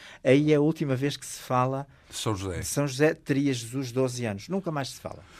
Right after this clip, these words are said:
Speaker 2: E o que é que faz nesse momento São José?
Speaker 1: São José era, eh, digamos, o que a gente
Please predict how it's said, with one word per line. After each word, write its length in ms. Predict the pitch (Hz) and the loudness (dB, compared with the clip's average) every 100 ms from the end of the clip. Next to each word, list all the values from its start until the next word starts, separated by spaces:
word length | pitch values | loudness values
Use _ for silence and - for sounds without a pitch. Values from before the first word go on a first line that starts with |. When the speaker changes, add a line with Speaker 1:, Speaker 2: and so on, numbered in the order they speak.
| - - - | -20 -18 -6
Speaker 2:
E 240 | 120 131 123 | -4 -2 -2
o 100 | 113 | 0
que 140 | - | 0
é 20 | |
que 100 | 127 | -2
faz 400 | - 127 123 - | 2 4 4 0
nesse 420 | 113 113 - - 107 | 0 -2 -2 -4 -2
momento 720 | 107 113 117 110 - 101 98 | 0 2 2 0 -2 0 0
São 260 | - 110 101 | -2 -2 -2
José? 320 | 92 123 180 | 0 0 0
Speaker 1:
São 220 | - 117 | -4 -4
José 360 | 92 107 120 - | -2 0 0 0
era, 320 | 104 92 90 - - | -2 -4 -6 -10 -8
eh, 280 | 92 85 85 | -6 -6 -6
digamos, 420 | 92 92 87 82 | -8 -6 -8 -10
o 80 | 92 | -12
que 80 | 95 | -10
a 40 | |
gente 200 | 90 92 | -8 -10